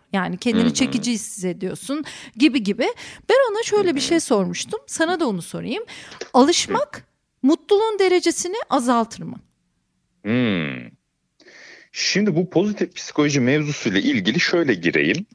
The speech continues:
Speaker 2: Bu pozitif psikolojinin kurucusu Martin Seligman bir konuşmasında aslında şöyle özetliyor mevzuyu. "Para ile,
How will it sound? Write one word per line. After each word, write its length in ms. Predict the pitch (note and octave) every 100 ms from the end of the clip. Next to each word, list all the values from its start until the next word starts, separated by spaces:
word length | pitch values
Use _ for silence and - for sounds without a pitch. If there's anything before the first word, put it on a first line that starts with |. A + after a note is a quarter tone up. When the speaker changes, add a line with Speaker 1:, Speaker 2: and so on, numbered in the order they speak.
| -
Speaker 2:
Bu 180 | A#2+ F#3
pozitif 580 | - E3 F3 C#3 - -
psikolojinin 640 | D#3+ - A#2+ F#2 E2 E2
kurucusu 760 | D#2+ D#3 D#3 F#2+ D#2 - C#2+ D#2 -
Martin 400 | D2+ D#2+ G2 -
Seligman 680 | E2+ - A2+ G2 C#2+ C#2 D2+ - -
bir 260 | A2 G3+ F3
konuşmasında 960 | C#3+ D#3+ D3+ A#2+ G#2 F#2 E2 F#2 C3+ -
aslında 760 | E3 - B2+ F#2 D2+ B2 E3+ - _ -
şöyle 460 | - F#3+ F3+ G2+ E2+
özetliyor 520 | F2 E2 D#2+ E2+ D#2+
mevzuyu. 680 | D#2 D2 C#2 C#2 D#2+ D#3 A#3 _
"Para 300 | C3+ D#3+ F3
ile, 540 | G#2+ F#2 D#2 G2 A#2+